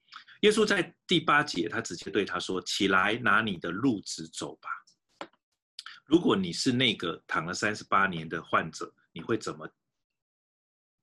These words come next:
看耶稣？“我怎么起来？”如果我现在可以起得来，我三十八年还需要躺在这里？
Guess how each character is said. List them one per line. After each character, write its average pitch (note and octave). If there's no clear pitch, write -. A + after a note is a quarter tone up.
看 G2
耶 F2+
稣 D#2
？“我 G#2
怎 F2+
么 E2
起 -
来？” C#2+
如 B2
果 G3
我 G#3+
现 -
在 B2+
可 A#2+
以 G#2+
起 -
得 F#2+
来， F2+
我 F2+
三 C3+
十 B2+
八 A2+
年 G2+
还 F2+
需 -
要 G2+
躺 D#2
在 F#2
这 F#2
里？ D2+